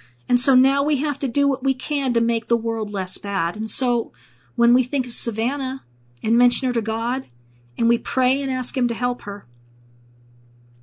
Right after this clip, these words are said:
You know, we ask him because deep down we know how good and kind he is, even, you know, when we're confused and angry. So,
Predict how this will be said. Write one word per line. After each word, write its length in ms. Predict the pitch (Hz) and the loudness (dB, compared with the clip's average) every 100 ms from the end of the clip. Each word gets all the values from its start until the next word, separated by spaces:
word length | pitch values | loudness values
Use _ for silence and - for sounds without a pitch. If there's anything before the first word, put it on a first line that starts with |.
| - - - - - _ _ - - - _ - - | -20 -20 -20 -20 -20 _ _ -20 -20 -20 _ -20 -6
You 100 | 269 | 2
know, 100 | 302 | 4
we 160 | 294 311 | 6 2
ask 380 | 302 349 392 - | 2 0 0 2
him 140 | 392 359 | 2 2
because 400 | 349 311 285 208 | 2 2 0 2
deep 280 | 311 359 | 2 2
down 300 | 330 320 320 | 0 -2 -2
we 140 | 311 311 | -2 -2
know 180 | 320 330 | -2 -2
how 200 | 302 269 | -2 -2
good 560 | 202 247 262 269 269 | 0 0 0 -2 -2
and 280 | 233 196 196 - - - _ _ - - | -2 -4 -6 -12 -20 -20 _ _ -20 -12
kind 380 | - 302 330 320 | -4 -2 -2 0
he 240 | 320 311 | 2 2
is, 220 | 311 277 - | 0 -2 2
even, 640 | 311 311 320 311 302 269 - | 2 2 -2 -4 -8 -12 -8
you 180 | 285 311 | -4 0
know, 300 | 269 247 - - - _ - - _ _ _ - _ - _ - | 0 0 -4 -20 -20 _ -20 -20 _ _ _ -20 _ -20 _ -2
when 240 | 254 311 | 2 2
we're 100 | 330 | 0
confused 680 | 330 330 - 330 339 320 - | 0 -2 0 0 2 2 2
and 100 | 254 | 0
angry. 440 | 269 277 277 240 214 | 2 0 -2 -2 -2
So, 380 | - 262 247 | 0 0 -2